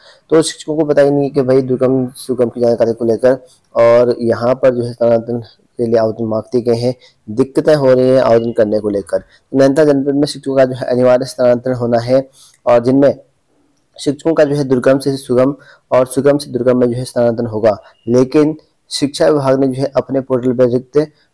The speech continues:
रिक्तियों की जो है अलावा अन्य कोई जानकारी अभी तक जो है, अ, अपलोड नहीं की है।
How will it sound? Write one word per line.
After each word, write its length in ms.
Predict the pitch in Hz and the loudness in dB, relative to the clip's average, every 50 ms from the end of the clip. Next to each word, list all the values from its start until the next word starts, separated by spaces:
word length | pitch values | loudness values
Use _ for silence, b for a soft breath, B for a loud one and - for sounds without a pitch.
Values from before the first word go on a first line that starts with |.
| _ _ | _ _
रिक्तियों 420 | - 123 120 117 123 - - 147 147 | -2 0 0 0 -2 -2 -2 -2 0
की 100 | 143 143 | 0 -2
जो 120 | 131 131 | -2 -2
है 200 | 123 131 127 - - | -2 -2 -4 -2 0
अलावा 360 | 123 120 117 120 120 123 127 127 | 0 2 2 4 4 4 2 2
अन्य 540 | - - 127 123 127 131 135 135 139 135 - - - _ _ | 2 0 0 0 2 2 2 2 2 0 -4 -10 -20 _ _
कोई 220 | - 135 139 135 | 0 0 2 2
जानकारी 460 | 135 131 123 123 - 123 120 120 123 | 2 2 0 2 2 2 2 2 2
अभी 180 | 117 117 107 117 | 2 0 -2 -2
तक 100 | - 120 | -2 -2
जो 100 | 117 117 | -2 -2
है, 80 | 117 - - - _ _ _ - 117 113 | -2 -4 -6 -8 _ _ _ -4 -2 -2
अ, 140 | 110 110 - - | -2 -2 -4 -6
अपलोड 380 | - - - 123 123 123 123 - - 120 | -8 -4 0 0 0 0 0 -4 -8 -4
नहीं 200 | 117 113 113 107 | -4 -2 -4 -4
की 260 | - - 110 104 95 | -6 -10 -8 -6 -6
है। 180 | 95 90 - | -8 -8 -12